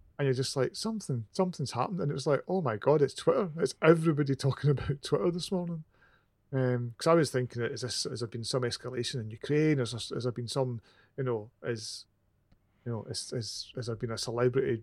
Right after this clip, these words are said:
death or something?" It was like, there's, you know, you can tell there's been some event. It was all Twitter. Um, and again, um, interestingly, people are now going, "So what next?" 'Cause they don't feel they can trust the platform. So,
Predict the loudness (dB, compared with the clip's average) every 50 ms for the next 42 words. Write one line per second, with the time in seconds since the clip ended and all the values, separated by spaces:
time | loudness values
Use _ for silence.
0 | -6 _ -4 -2 -2 -2 -4 -4 -6 -6 -6 -6 -4 -2 -2 -2 0 0 0 0
1 | 0 0 -2 -2 -2 -4 -4 -4 -6 -8 -10 -12 -16 _ _ -6 -6 -6 -6 _
2 | _ _ _ _ _ _ _ -12 -10 -4 0 0 2 2 2 0 -2 -2 -4 -6
3 | -4 -4 -4 -2 -2 -4 -2 0 2 2 2 0 -2 -8 _ _ _ _ -18 -18
4 | -14 -14 -14 -14 -10 -4 2 4 6 6 6 4 0 -6 -10 -10 -10 -12 -14 -14
5 | _ _ _ _ _ _ _ _ _ _ _ _ _ _ _ _ _ -8 -6 -4
6 | -4 -4 -4 -6 -6 -8 -10 -12 _ _ _ 0 2 2 4 4 4 4 4 4
7 | 2 -2 -6 -8 -12 _ _ _ -8 -6 -4 -2 -2 -2 -2 -4 -4 -6 -8 -10
8 | -12 -16 _ _ _ _ _ _ _ _ _ _ _ _ _ _ _ _ _ _
9 | _ _ _ _ _ _ _ _ _ 0 2 2 2 4 2 2 2 0 -6 -10
10 | -14 -12 -10 -8 -8 -8 -10 _ _ _ -4 -4 -2 2 2 2 2 2 0 0
11 | -2 -2 0 2 2 2 2 0 -4 -8 -8 -6 -6 -4 0 0 0 0 -2 _
12 | -6 -4 -4 -4 -4 -6 -12 -6 -4 0 2 2 2 0 0 -2 -2 -2 -2 -4
13 | -6 -8 -6 -8 -10 -8 -8 -6 -6 -6 -4 -2 -2 -2 -2 -2 0 2 2 2
14 | 2